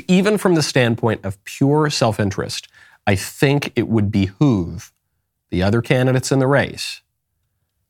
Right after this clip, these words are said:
anyone who's considering running. Not, Nikki Haley is obviously in the race already. Tim Scott looks like he wants to run. Uh, Ron DeSantis obviously looks like he wants to run.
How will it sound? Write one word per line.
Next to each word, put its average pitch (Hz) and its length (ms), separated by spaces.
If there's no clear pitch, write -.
anyone 147 380
who's 87 160
considering 85 440
running. 71 400
Not, 113 200
Nikki 127 340
Haley 123 240
is 101 100
obviously 101 360
in 110 60
the 107 80
race 104 220
already. 98 220
Tim 92 180
Scott 87 260
looks 98 200
like 95 140
he 101 80
wants 95 300
to 95 60
run. 87 400
Uh, 95 140
Ron 92 180
DeSantis 98 380
obviously 92 280
looks 87 200
like 82 120
he 92 100
wants 82 260
to 90 80
run. 82 400